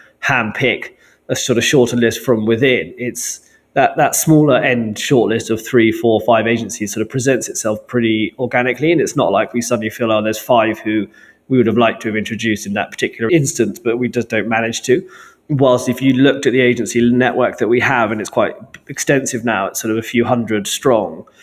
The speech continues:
if you just filtered them by, like, agencies that can deliver on brand and work within a certain sector, then you would end up with a very broad list of agencies.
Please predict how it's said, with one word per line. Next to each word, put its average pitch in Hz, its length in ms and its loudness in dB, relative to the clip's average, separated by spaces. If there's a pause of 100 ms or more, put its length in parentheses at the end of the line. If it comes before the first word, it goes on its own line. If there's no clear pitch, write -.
(260)
if - 180 -2
you 131 100 0
just 156 280 2
filtered 123 380 0
them 110 180 -2
by, 110 160 0
like, 107 460 -2
agencies 123 500 -2
that 107 80 -2
can 117 140 -8
deliver 113 340 0
on 107 160 -2
brand 101 560 -2
and 113 160 -8
work 107 180 2
within 110 220 -8
a - 20 -8
certain 98 300 -2
sector, - 560 -8
then 131 160 -4
you 135 80 2
would 139 180 4
end 120 200 0
up - 160 -2
with 104 100 -12
a 104 60 -10
very 107 240 -4
broad 107 340 -2
list 113 240 -10
of 113 100 -6
agencies. 123 560 -2